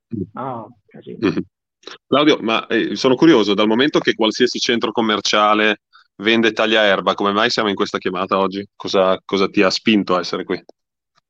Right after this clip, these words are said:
Speaker 2: Beh, eh, perché ho visto che avete delle tecnologie innovative che non ho capito,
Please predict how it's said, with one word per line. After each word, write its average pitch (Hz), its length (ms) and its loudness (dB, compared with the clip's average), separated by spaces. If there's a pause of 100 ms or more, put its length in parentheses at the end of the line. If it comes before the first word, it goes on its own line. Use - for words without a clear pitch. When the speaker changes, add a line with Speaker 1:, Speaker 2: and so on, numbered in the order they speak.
(1500)
Speaker 2:
Beh, - 180 -2
eh, 135 640 2
perché 147 280 0
ho 151 60 8
visto 156 300 2
che 151 120 4
avete 147 260 0
delle 143 220 0
tecnologie 151 480 -2
innovative 151 640 0
che 143 160 -4
non 123 180 -12
ho 127 100 -10
capito, 113 520 -18